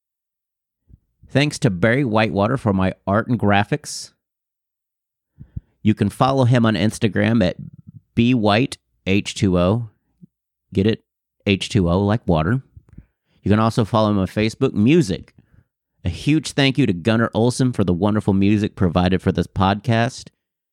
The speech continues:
You can follow him on Instagram at Gunbuns, that's G U N B U N S, as well as his website, gunnar olsen dot net.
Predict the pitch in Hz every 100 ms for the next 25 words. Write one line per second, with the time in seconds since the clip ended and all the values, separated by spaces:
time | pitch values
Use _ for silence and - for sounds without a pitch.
0 | _ _ - 120 131 113 127 120 110 98
1 | 139 143 107 - 98 - 98 92 98 -
2 | 87 85 - 110 95 101 104 95 104 123
3 | 87 87 - 85 90 92 87 80 90 113
4 | 95 87 85 85 80 82 113 165 - -
5 | _ _ _ _ _ _ - 113 92 127
6 | 143 120 131 107 123 120 117 95 107 104
7 | 101 110 104 87 85 73 90 98